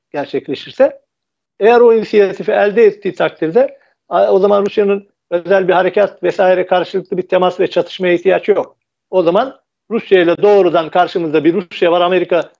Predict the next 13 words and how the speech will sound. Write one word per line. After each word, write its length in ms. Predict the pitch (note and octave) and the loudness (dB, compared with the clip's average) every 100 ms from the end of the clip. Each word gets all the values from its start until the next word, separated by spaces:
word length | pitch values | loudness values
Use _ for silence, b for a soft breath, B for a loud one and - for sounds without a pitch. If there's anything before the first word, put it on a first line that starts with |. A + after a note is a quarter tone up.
| _ | _
alandan 440 | D#3+ F3 E3+ E3+ - | -2 0 0 -2 -2
tasfiye 400 | E3+ - G3 F3 | -4 -2 0 2
edilmiştir. 560 | C#3+ C3 C3 - C#4 _ _ _ _ _ - | 0 -6 -8 -8 -10 _ _ _ _ _ -10
Ee, 480 | D#3+ E3 E3 D#3+ D#3+ D#3+ | -8 -4 0 2 0 2
Türkiye 400 | A#3+ G3+ G#3 G3+ | 0 2 2 4
kendi 460 | G3+ G3+ G#3 G3 | 2 2 4 4
güvenliği 520 | D#3+ D#3 F#3 F#3+ F#3+ F#3+ | 2 2 2 4 2 2
ve 140 | F3 | 2
bekası 360 | F3+ F#3+ F#3 - | 0 0 -2 -2
çerçevesinde 1000 | E3+ C#3+ D3+ C#3 - D3 E3 C4 C#4 - _ _ - | -2 0 -2 -2 -4 -10 0 2 2 -6 _ _ -2
karşısında 640 | G3+ G3 - G3 F#3 A#3+ | -2 -2 -6 -6 0 0
muhatap 500 | A3+ G#3 G#3 A#3+ G#3+ | 2 0 0 -2 0
alacağı 500 | E3+ D#3 F#3 C4+ | 0 0 0 -2